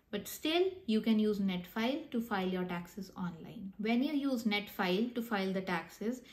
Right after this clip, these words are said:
you do not need an access code because it is your first time filing taxes. The C R A is going to verify your identity just by using your sin number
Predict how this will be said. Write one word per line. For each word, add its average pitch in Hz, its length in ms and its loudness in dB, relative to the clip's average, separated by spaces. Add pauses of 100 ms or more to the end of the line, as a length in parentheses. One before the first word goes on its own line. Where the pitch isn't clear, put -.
(200)
you 262 140 2
do 233 240 10
not 220 340 6
need 226 240 10
an 220 140 4
access 190 400 -4
code 214 380 2
because 202 320 2
it 190 160 -4
is 190 160 -2
your 190 180 2
first 240 640 0
time 208 340 2
filing 175 480 0
taxes. 254 640 -4 (800)
The 202 120 4
C 277 240 0
R 302 160 4
A 254 140 4
is 233 120 2
going 214 260 2
to 226 100 2
verify 190 460 2
your 190 320 2
identity 185 720 0
just 196 340 0
by 262 80 2
using 202 480 4
your 180 160 2
sin 185 380 -2
number 175 420 0